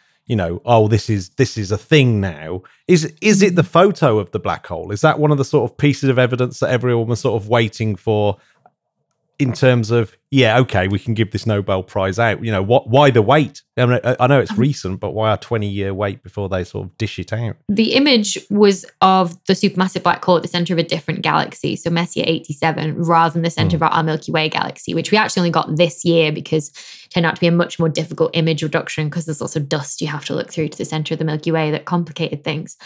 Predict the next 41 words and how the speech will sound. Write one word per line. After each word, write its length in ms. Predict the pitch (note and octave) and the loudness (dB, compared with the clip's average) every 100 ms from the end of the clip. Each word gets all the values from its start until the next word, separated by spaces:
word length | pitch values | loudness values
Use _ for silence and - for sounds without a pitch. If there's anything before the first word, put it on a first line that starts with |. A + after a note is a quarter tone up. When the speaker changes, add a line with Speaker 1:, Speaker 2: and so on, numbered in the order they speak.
| - - - | -20 -20 -2
Speaker 2:
But 100 | A#3 | 2
I 80 | A#3 | 2
think, 240 | B3 C4 | 2 2
yeah, 160 | A3 G3+ | 2 2
that 200 | F#3+ - | 2 2
image 380 | G3+ G3+ E3+ E3+ | 2 2 0 -2
was 120 | D#3+ | -4
essentially 440 | E3 F3 E3+ - E3 | -2 -2 -2 -2 0
like, 240 | D#3+ D#3+ - | 0 -2 -2
"This 280 | D3 F#3+ F#3+ | 2 2 2
is 160 | F3+ E3+ | 0 -2
the 340 | F3 D#3+ D#3 D3+ _ _ - | -4 -2 -2 -4 _ _ 0
prediction 580 | G#3+ D#3+ F#3+ - F#3 | 2 4 2 0 0
that 120 | F3 - | 0 0
general 240 | E3+ E3 | 0 2
relativity 460 | D#3+ E3 D#3+ E3 F3 | 0 0 -2 -4 0
gives 260 | C4+ B3 | 0 2
us, 320 | A#3+ A3+ G#3 - | 4 4 0 -4
and 180 | - F3 | 0 2
then 140 | E3 E3 | 2 0
here's 280 | F3+ F#3 | 2 2
the 100 | E3 | 2
image 300 | E3+ A3+ B3 | 2 2 2
we 80 | A3 | 2
got, 280 | G#3+ G#3+ G3 - | 2 2 2 0
and 160 | F3+ | -2
hey, 180 | E3+ F3 | 0 0
l-, 220 | E3+ F3 - F#3 _ | 0 -4 -8 -12 _
they 120 | G3 | -2
look 400 | F3+ E3 - - - _ - | 0 -2 -6 -12 -16 _ -2
almost 460 | E3 - - - _ _ | -2 -2 -4 -8 _ _
pretty 160 | F#3+ E3+ | -4 -2
much 140 | - | -4
identical," 580 | - D3+ - F3+ - - | -4 -2 -4 -6 -6 -4
which 220 | - - | -4 -6
is 120 | E3+ - | -8 -4
incredible, 520 | F3 - E3+ E3 E3 | -4 0 -2 -2 -4
incredible 380 | - E3+ E3+ - | -6 -8 -8 -10
to 100 | D#3+ | -8
see. 360 | - D#3+ E3+ - - - - | -2 0 -2 -8 -14 -14 -4
Um, 400 | G3 F#3 E3+ E3 | 0 2 0 -2